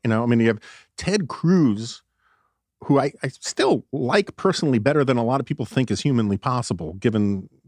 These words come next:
his reputation. But Ted, you know,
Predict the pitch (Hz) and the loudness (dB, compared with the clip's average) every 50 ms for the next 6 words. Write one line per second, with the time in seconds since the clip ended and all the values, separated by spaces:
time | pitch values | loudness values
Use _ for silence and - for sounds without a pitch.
0 | - _ - 101 104 95 104 117 107 95 95 87 147 160 151 - - 90 85 87 | -16 _ -6 -4 -4 0 0 0 0 0 -2 -2 -2 -2 -2 -4 -6 -8 -8 -10
1 | 87 _ 127 123 110 - _ _ _ _ _ _ _ _ _ _ _ _ _ _ | -4 _ 0 0 0 -2 _ _ _ _ _ _ _ _ _ _ _ _ _ _
2 | _ _ - - 170 185 185 175 151 143 - _ _ _ 135 117 98 98 120 | _ _ -2 0 2 2 0 0 -4 -8 -10 _ _ _ -2 0 0 -2 -4